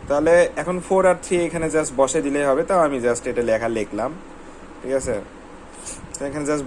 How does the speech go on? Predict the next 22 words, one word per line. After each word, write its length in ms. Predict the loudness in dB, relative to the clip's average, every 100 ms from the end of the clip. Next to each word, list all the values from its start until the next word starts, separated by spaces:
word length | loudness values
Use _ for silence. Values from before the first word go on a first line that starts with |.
| 4
বসাই 260 | 4 2 0
দিবা, 200 | -2 -6 -8 -14 -16 -16 -16 -14 -12 -6
হ্যাঁ। 240 | -4 -4 -6 -12 -18 -18 -18 -6
তাহলে 180 | 0 2
দেখো, 180 | 2 2 -4 -4
ফোর 160 | 0 2
আর 60 | 2
থ্রি 100 | 0 -4 -2 -2
বসাই 200 | -2 0
দাও, 100 | 2 2
উপরে 200 | 2 0 2 2
বারো, 200 | 2 0 -2
তিন 120 | -6 -2
চারে 180 | 0 0
বারো 140 | 2 2 0
একবারেই, 400 | -2 -4 -2 -6 -8 -8
আর 80 | -8 -8 -14 -18 -18 -18 -12 -8
এই 80 | -8
তিনটে 180 | -6 -4
এখানে 160 | -4 -4 -4
বসাই 180 | -2 -4
দিলে 180 | -6